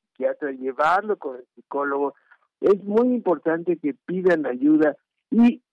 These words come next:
sobre todo, ya para finalizar, hay que tomar en serio los comentarios del paciente sobre el suicidio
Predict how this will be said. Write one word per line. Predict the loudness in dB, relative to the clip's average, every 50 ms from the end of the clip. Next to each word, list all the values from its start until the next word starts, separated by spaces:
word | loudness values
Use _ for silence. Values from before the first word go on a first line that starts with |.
| _ _ _ _ _
sobre | 0 2 2 4 4 2 2
todo, | 2 4 4 6 6 6 6
ya | 6 4 4
para | 4 2 0 0 -2
finalizar, | -6 -6 -6 -6 -6 -6 -8 -4 0 0 0 0 0 -4 _
hay | 0 0 2 2
que | 2 0
tomar | 0 0 -2 -2 0 2 2 2 2 2
en | 0 -2 -2 -4 -6 _
serio | 0 0 2 2 2 0 0 0 _ _ _ _ _ _ 0
los | 2 2 2 0
comentarios | 0 0 0 0 0 -2 -4 -4 -2 0 0 2 2 2 0 0 -2 -4
del | -6 -8 -8
paciente | -8 -8 -8 -8 -6 -4 -4 -4 -4 -4 -4 -6 -6 -2
sobre | 0 -2 0 0 -2 -6
el | -6 -8 _
suicidio | -8 -8 -8 -6 _ -6 -4 -4 -4 -4 -4 -6 -6 -6